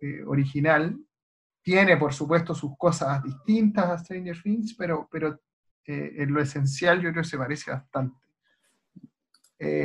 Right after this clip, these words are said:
Speaker 1: Em,
Speaker 2: qué nacionalidad, no sé si sabes, qué nacionalidad son los productores?
Speaker 1: de, de, de esta serie,
Speaker 2: Ujú.
Speaker 1: no, no sé bien si, si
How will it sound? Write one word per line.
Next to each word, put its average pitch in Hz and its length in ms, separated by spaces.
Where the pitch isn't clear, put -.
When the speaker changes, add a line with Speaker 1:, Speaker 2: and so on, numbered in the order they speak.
Speaker 1:
Em, 143 520
Speaker 2:
qué 147 140
nacionalidad, 131 560
no 123 100
sé 127 140
si 123 140
sabes, 107 300
qué 120 100
nacionalidad 110 580
son 110 260
los 107 100
productores? 98 580
Speaker 1:
de, 123 580
de, 120 400
de 139 80
esta 143 200
serie, 220 420
Speaker 2:
Ujú. 123 420
Speaker 1:
no, 156 400
no 151 200
sé - 280
bien 202 440
si, 170 400
si 160 400